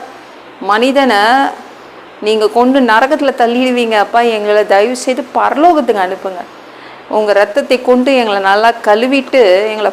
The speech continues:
பரலோகத்துக்கு அனுப்புங்க. அதுக்காக தான் நாங்க காத்துட்டு இருக்கோம். அப்பா,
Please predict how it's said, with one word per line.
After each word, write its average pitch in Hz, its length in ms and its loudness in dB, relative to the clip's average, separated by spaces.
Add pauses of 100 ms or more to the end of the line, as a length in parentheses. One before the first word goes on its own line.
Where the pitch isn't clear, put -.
(120)
பரலோகத்துக்கு 233 640 0
அனுப்புங்க. 196 280 -6
அதுக்காக 185 400 0
தான் 233 160 0
நாங்க 240 300 -2
காத்துட்டு 220 380 0
இருக்கோம். 233 400 -4 (680)
அப்பா, 269 500 2